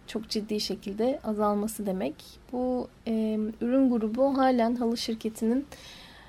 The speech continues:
e, satışında önemli rol oynuyor. Hatta lider konumunun, e, devamlılığında, e,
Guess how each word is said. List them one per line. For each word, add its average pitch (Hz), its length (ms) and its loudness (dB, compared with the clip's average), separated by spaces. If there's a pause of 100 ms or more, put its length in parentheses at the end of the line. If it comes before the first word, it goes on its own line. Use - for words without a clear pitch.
(140)
e, 226 180 0
satışında 240 560 2
önemli 240 420 6
rol 214 260 4
oynuyor. 190 380 -2
Hatta 220 480 0
lider 226 500 4
konumunun, 214 580 2 (280)
e, 214 140 -4
devamlılığında, 208 960 0 (560)
e, 196 40 -8